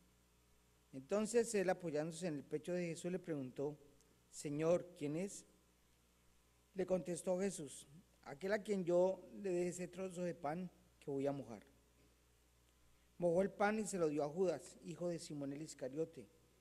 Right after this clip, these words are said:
y tras el bocado entró en él Satanás. Jesús le dijo entonces a Judas:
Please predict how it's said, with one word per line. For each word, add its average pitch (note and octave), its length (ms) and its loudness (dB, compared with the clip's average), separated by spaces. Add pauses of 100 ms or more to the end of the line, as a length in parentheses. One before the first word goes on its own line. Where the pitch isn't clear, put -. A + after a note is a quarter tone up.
(140)
y F#3 80 -10
tras G3+ 240 0
el G#3 80 2
bocado F3+ 440 4
entró E3 280 0
en D#3 100 0
él D3 160 -4
Satanás. A#2+ 640 -10 (2250)
Jesús D#3+ 220 -4
le A#3 120 8
dijo A#3 200 4
entonces G3+ 480 -2
a E3+ 60 -4
Judas: C#3 480 -8